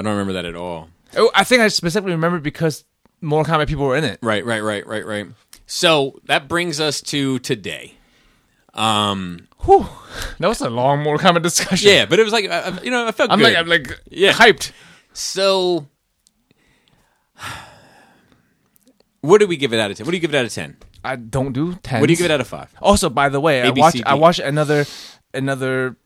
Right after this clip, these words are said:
Speaker 2: people who reviews movies
Speaker 1: Uh-huh.
Speaker 2: and the reviews nerd movies. They also said five was average.
Speaker 1: Okay.
Speaker 2: They had rating of one through ten, and five was their C also.
Speaker 1: Yeah, no, no, I get it. I get it.
Speaker 2: But anyway,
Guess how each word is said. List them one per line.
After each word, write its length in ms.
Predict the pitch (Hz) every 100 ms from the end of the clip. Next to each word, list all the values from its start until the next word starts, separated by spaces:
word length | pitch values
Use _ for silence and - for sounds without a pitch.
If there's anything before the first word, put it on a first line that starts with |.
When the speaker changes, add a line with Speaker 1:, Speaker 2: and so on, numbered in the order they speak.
| -
Speaker 2:
people 300 | 147 147 143
who 80 |
reviews 380 | 120 113 135 151
movies 420 | 139 156 170 190
Speaker 1:
Uh-huh. 180 | 113 113 120
Speaker 2:
and 160 | 127 117
the 140 | 131
reviews 320 | 117 131 147
nerd 220 | 139 151 165
movies. 440 | 185 190 185 -
They 260 | 131 131 123
also 300 | 127 147 143
said 200 | 143 127
five 220 | 123 120
was 140 | 110
average. 420 | 117 107 85 - - _ _ _ _ _ _ _ _ _ _ _ _
Speaker 1:
Okay. 240 | 196 185 131
Speaker 2:
They 120 | 165
had 200 | 185 175
rating 240 | 170 175
of 240 | 165 151 156
one 160 | 160
through 120 | 160 139
ten, 180 | 165
and 140 | 165 127
five 320 | 147 143 139
was 260 | 131 123 -
their 260 | 110 123 127
C 320 | - 123 101
also. 300 | 123 127 98 185
Speaker 1:
Yeah, 120 | 165
no, 100 | 165
no, 100 | 147
I 100 | 123
get 160 | 107
it. 100 | 95
I 60 | 127
get 140 | 113 95
it. 60 |
Speaker 2:
But 120 | 135 135
anyway, 380 | 135 101 90